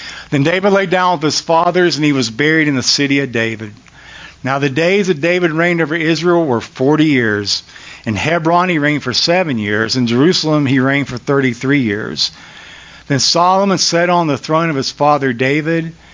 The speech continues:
and his kingdom was firmly established."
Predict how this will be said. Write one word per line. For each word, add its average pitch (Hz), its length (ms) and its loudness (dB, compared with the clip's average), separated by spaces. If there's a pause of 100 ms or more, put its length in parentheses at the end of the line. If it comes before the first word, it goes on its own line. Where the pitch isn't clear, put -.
(300)
and 113 100 0
his 117 140 -2
kingdom 160 760 0
was - 180 -4
firmly 135 460 0
established." 123 840 -4